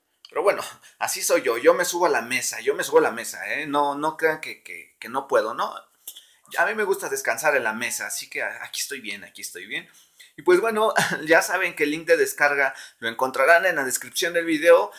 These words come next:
El especial preguntas y respuestas estará próximamente, próximamente, ya que no se me va a hacer fácil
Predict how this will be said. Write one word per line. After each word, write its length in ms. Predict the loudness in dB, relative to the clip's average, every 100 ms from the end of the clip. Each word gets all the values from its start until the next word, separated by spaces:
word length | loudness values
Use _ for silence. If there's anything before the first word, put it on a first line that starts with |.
| -10
El 160 | 0 4
especial 720 | 4 2 0 6 6 6 2 -16 -18 _ -20 _ _
preguntas 400 | 4 6 6 2 2
y 40 |
respuestas 540 | 0 0 -4 -4 -8
estará 500 | -8 -2 2 2 4
próximamente, 920 | 6 6 4 -4 -2 -2 -4 -4 -4 -2
próximamente, 840 | -4 -4 -8 -8 -10 -10 -8 -2
ya 160 | -2
que 120 | -2 -6
no 520 | -6 -8 -2 0 0
se 240 | -2 -8
me 160 | -6 0
va 80 | 0
a 40 |
hacer 180 | 0 -4
fácil 460 | 0 0 0 -8